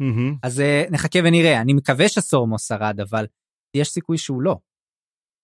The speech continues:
Speaker 2: אני לא יודע כמה פעמים אפשר לעשות את הטריק הזה עם העורבים.
Speaker 1: אה, זאת שאלה. אתה אומר שיכול להיות שהוד לקח אותו?
Speaker 2: יש סיכוי.
Speaker 1: שאלה מעניינת.
Speaker 2: בכל מקרה, אנחנו חוזרים לדייקר, והוא בעצם רוכב ליד לל. לל במצב,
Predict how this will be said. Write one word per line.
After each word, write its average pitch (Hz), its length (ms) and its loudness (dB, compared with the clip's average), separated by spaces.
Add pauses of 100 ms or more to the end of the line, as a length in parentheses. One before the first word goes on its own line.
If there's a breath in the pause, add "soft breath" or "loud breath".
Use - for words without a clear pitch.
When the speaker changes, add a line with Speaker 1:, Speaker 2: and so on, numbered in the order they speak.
(100)
Speaker 2:
אני 127 100 -2
לא 160 40 2
יודע 196 140 2
כמה 208 220 2
פעמים 190 200 2
אפשר 190 200 2
לעשות 180 280 2
את 170 80 2
הטריק 160 340 -2
הזה 123 160 0
עם 110 160 -2
העורבים. 110 400 -4 (420)
Speaker 1:
אה, 143 320 4
זאת 135 240 0
שאלה. 175 280 0
אתה 143 140 -2
אומר 156 120 2
שיכול 160 160 -2
להיות - 60 -2
שהוד 156 240 2
לקח 202 260 -2
אותו? 262 240 -6 (420)
Speaker 2:
יש 139 80 -10
סיכוי. 175 320 -4 (260)
Speaker 1:
שאלה 123 360 -4
מעניינת. 135 640 -2 (280)
Speaker 2:
בכל 208 180 2
מקרה, 226 440 2
אנחנו 170 460 2
חוזרים 175 340 2
לדייקר, 180 460 2 (100)
והוא 131 420 0
בעצם 147 300 -2
רוכב 139 360 -2
ליד 131 220 0
לל. 160 340 0 (840)
לל 175 220 2
במצב, 139 440 0